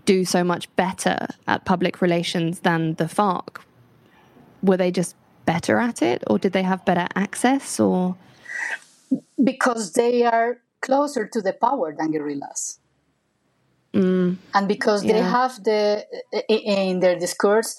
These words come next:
Speaker 2: they have many, many similarities with the, uh, with the, uh, power, the political power discourse in Colombia.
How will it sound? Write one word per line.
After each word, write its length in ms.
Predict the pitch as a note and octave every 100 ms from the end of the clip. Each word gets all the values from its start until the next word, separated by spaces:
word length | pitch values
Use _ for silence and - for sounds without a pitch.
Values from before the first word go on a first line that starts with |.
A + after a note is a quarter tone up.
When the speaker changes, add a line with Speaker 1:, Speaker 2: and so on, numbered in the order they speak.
| - - -
Speaker 2:
they 160 | G3+ G3
have 240 | F#3+ F#3+ - - - _
many, 320 | G3+ A3+ B3+ A#3+
many 220 | A3+ A3+
similarities 760 | - G3 F3+ E3+ G#3 - F3+ E3
with 140 | D#3
the, 300 | E3 D#3+ D#3+ - _ _
uh, 120 | G3
with 200 | E3 E3+
the, 380 | E3 D#3+ D#3+ D#3 - _ _ _ _ -
uh, 360 | F3 E3 D#3 D3+ D3+ _ _ _ _ _ _ _ _ -
power, 400 | F#3+ F3 F3 E3+ F3 E3 - _ _ -
the 200 | F3+ F3
political 480 | F#3 F3 G3 F#3 F3
power 280 | F3+ E3+
discourse 460 | D#3+ D#3+ - D4+ -
in 80 | E3
Colombia. 580 | D#3+ D3 C#3+ C#3 C#3+